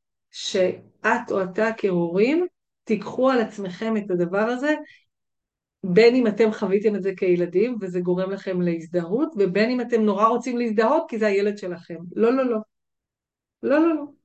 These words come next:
תנו לו להרגיש את מה שהוא מרגיש, רק תהיו איתו. רק תספקו לו את הסביבה התומכת והבטוחה הזאת, להרגיש גם שקשה לו. אוקיי? ובצורה כזאת הוא יוכל שוב להגיד, "אוקיי,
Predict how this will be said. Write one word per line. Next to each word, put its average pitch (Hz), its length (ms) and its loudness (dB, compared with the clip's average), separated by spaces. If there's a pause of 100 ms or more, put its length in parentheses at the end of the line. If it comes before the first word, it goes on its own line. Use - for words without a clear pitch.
(420)
תנו 262 380 4
לו 302 180 4
להרגיש 226 540 2
את 247 140 -6
מה 220 140 -4
שהוא 220 180 -2
מרגיש, 208 320 -4
רק 233 320 -8
תהיו 233 300 2
איתו. 285 300 -4 (920)
רק - 240 -2
תספקו 254 760 -2
לו 277 120 4
את 269 100 -4
הסביבה 208 560 0
התומכת 202 760 -4
והבטוחה 185 640 -4
הזאת, 247 220 -4 (840)
להרגיש 208 760 -2 (420)
גם 214 360 2 (100)
שקשה 220 500 -4
לו. 185 220 -2 (1300)
אוקיי? 208 520 -2 (300)
ובצורה 196 440 4
כזאת 302 260 2
הוא 311 80 6
יוכל 233 460 4
שוב 285 340 0
להגיד, 208 380 0
"אוקיי, 185 440 -2